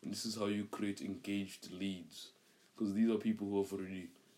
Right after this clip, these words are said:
who are already interested, 'cause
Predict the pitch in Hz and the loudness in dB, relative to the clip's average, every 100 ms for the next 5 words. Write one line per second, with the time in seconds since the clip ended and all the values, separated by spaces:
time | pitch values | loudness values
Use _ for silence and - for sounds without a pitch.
0 | _ _ _ _ _ _ _ - 107 101 | _ _ _ _ _ _ _ 2 4 4
1 | 98 104 101 - 113 107 110 104 - 87 | 2 0 -2 -2 0 -2 -6 -8 -8 -8
2 | 80 - - - - 101 90 | -10 -14 -14 -8 -4 -4 -6